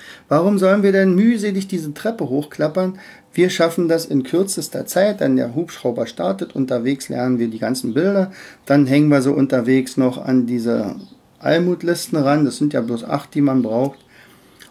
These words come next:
Und dann landen wir und oben nach insgesamt vier Stunden vielleicht,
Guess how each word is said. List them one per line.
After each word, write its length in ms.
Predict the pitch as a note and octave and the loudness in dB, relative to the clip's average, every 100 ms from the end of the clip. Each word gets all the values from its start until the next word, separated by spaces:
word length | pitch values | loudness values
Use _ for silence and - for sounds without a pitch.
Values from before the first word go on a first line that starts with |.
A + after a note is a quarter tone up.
| _ | _
Und 200 | - D3 | 2 2
dann 120 | C3+ C3 | 4 4
landen 600 | B2 B2+ E3 F3+ G3 G3 | 4 4 2 2 0 2
wir 220 | A3 A3 | 2 2
und 220 | D3+ C#3+ | 2 0
oben 440 | - C#3+ D#3+ G3 F3+ | 0 2 2 2 2
nach 400 | C#3 C#3 - - _ _ _ - - - - - - | 2 2 -2 -12 _ _ _ -20 -20 -16 -14 -8 -2
insgesamt 720 | C3 - C3 A2 A2 B2 - | 0 0 0 0 0 0 -4
vier 340 | - - B2 | -8 0 0
Stunden 500 | A#2 B2 B2+ C#3 D3 | 0 0 0 2 0
vielleicht, 500 | C#3+ C#3 B2 B2+ - | -2 -2 -4 -4 -8